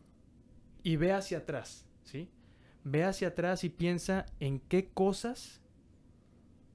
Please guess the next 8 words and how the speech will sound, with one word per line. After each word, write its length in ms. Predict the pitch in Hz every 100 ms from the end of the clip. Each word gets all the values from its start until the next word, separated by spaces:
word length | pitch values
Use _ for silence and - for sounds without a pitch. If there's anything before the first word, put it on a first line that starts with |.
| - - - -
no 240 | 156 160
te 120 | 180
puedes 420 | 170 165 165 175
morir 320 | 160 147 147 147
sin 220 | 170 151
haber 260 | 131 139
logrado, 580 | 143 143 131 135 120 101 - - -
realmente". 840 | 131 139 147 160 165 156 123 -